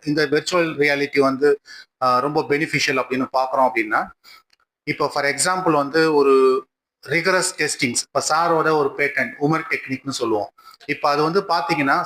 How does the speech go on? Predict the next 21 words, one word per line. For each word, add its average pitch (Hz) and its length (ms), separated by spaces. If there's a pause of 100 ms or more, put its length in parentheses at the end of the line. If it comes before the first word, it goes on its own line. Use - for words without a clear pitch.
சர்ஜரி 165 300
இல்லாம 156 520
வாய்ஸ் 175 560
தெரப்பிலே 156 380
அவங்க 143 280
கொடுக்குறாங்க. 110 420 (240)
இப்போ 156 220
வந்து 175 280
ஒரு 160 200 (800)
ஃபெட்டிக், 208 380
ஒரு 165 220
எந்த 180 360
ஒரு 180 180
ஹியூமன் 185 440
பீயிங்க்கும் 165 160
ஒரு - 240
ஃபெட்டிக் 156 260
இருக்கும். 127 260
அந்த 135 260
ஃபெட்டிக் 170 280 (380)
வே-, 202 340